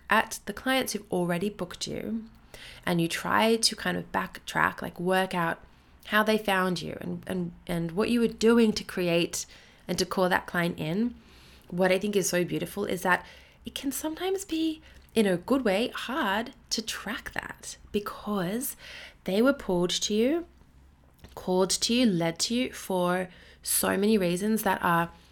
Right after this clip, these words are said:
really ta-, like, tangible and practical and obvious,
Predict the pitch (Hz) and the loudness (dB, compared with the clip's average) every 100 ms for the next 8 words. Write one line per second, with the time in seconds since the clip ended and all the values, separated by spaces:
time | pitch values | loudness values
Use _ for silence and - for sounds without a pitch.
0 | - - 175 180 214 262 254 - - - | -20 -10 -2 2 2 0 -2 -12 -18 -12
1 | - - 165 - 180 - - 170 165 175 | -10 -8 -8 -6 -6 -6 -8 -4 -4 -2
2 | 175 202 220 - - - - - 202 - | -4 -2 0 -2 -4 -6 -6 -6 -10 -2
3 | 247 247 190 - 170 - 190 262 349 - | 2 2 2 -2 -6 -2 -2 -2 -4 -8